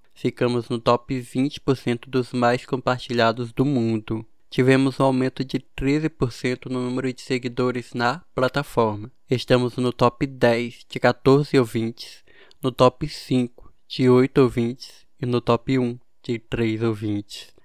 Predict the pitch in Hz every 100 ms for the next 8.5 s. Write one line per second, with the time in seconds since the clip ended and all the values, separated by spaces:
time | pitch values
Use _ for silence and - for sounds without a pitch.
0 | - - 131 - - 147 - - 131 117
1 | 127 123 117 123 - 113 104 104 123 -
2 | - _ - _ 135 123 120 131 123 120
3 | 123 131 123 123 - 127 110 107 - -
4 | - - - - 127 - 131 123 107 -
5 | - - - - - - 123 127 131 127
6 | 120 123 139 147 127 123 120 120 127 127
7 | 123 135 139 123 123 127 - 127 127 123
8 | 131 131 131 123 123